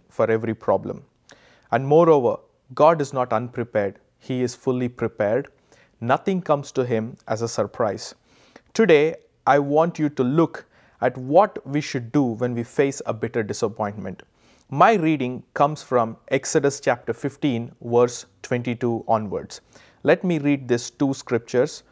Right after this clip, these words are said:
for you to ponder with me. "Then Moses made Israel set out from the Red Sea,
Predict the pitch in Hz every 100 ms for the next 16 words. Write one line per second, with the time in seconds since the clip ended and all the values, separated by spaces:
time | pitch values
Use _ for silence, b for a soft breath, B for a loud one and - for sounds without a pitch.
0 | b _ - 120 123 123 120 - 110 110
1 | 104 104 - 104 - _ b b b b
2 | b b - 196 220 175 175 190 175 -
3 | 143 139 - 127 123 131 123 107 - -
4 | - - 156 147 165 165 - 127 123 117
5 | 120 113 - 110 117